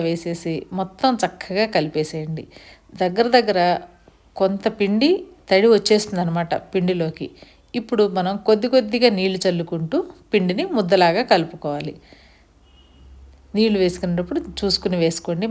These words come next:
మరీ పలచగా అయితే వాడప్ప పెనానికి అంటుకుపోతుందన్నమాట. అందుకని కొద్ది కొద్దిగానే నీళ్లు చల్లుకుంటూ ఇలా ముద్దలాగా చేసుకోవాలి. మనం చపాతీ పిండి ఎలా తడుపుకుంటామో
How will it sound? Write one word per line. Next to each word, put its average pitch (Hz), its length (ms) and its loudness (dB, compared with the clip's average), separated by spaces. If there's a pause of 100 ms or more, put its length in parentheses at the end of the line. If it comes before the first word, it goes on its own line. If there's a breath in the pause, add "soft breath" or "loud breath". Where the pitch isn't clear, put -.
మరీ 190 160 2 (120)
పలచగా 185 360 2
అయితే 180 160 0 (140)
వాడప్ప 196 400 2 (720 loud breath)
పెనానికి 190 420 4
అంటుకుపోతుందన్నమాట. 165 960 -2 (320)
అందుకని 202 380 -4 (140)
కొద్ది 214 260 4
కొద్దిగానే 226 520 4
నీళ్లు 202 260 -2
చల్లుకుంటూ 180 480 -2 (500 loud breath)
ఇలా 220 120 8 (100)
ముద్దలాగా 185 460 2 (100)
చేసుకోవాలి. 165 500 -4 (180)
మనం 185 160 -2 (100)
చపాతీ 208 440 2
పిండి 190 220 0
ఎలా 175 180 0
తడుపుకుంటామో 170 640 -4